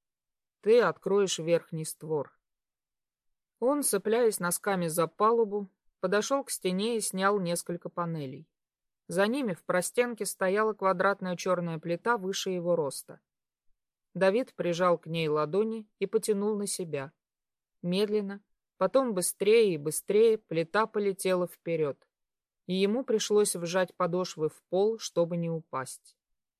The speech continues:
Умный скафандр окаменел, Давид замер, не ощущая никакого напряжения в руках. Он медленно повернул корпус в сторону внешнего створа.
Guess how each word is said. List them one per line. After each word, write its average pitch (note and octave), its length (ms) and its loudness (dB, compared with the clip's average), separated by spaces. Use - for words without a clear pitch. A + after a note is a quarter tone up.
Умный C4 280 0
скафандр A#3 720 2
окаменел, F3+ 800 -2
Давид E3 380 0
замер, F#3 560 0
не F#3+ 140 0
ощущая F#3+ 520 0
никакого F#3 560 -2
напряжения D#3+ 640 -2
в C#3+ 80 -10
руках. C#3+ 500 -10
Он G3+ 160 0
медленно G#3 420 2
повернул D#3+ 500 -2
корпус E3 640 -2
в - 40 -8
сторону F3+ 480 -2
внешнего D#3+ 540 -4
створа. D3+ 640 -6